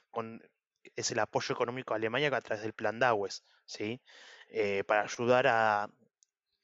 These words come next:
calmar con lo que era el proceso hiperinflacionario que sufría Alemania, ¿no?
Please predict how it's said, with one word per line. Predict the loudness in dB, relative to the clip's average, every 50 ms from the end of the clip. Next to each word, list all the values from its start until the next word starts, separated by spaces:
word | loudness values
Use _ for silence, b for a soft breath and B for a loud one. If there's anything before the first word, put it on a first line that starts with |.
| _ _
calmar | -2 0 0 2 2 2 0 0
con | 2 2
lo | 0 0
que | 2 2 2
era | 2
el | 2 0
proceso | -2 -4 -4 -4 -4 -2 -2 -2 -2 -2
hiperinflacionario | -2 -4 -4 -4 -2 _ -4 -4 -4 -6 -6 -4 -4 -4 -4 -4 -2 -2 0 0 -2
que | -2 -4
sufría | -6 -6 -8 -4 -4 -2 -2
Alemania, | -2 -2 0 0 0 0 -2 -6 -8
¿no? | -6 -4 -6 -6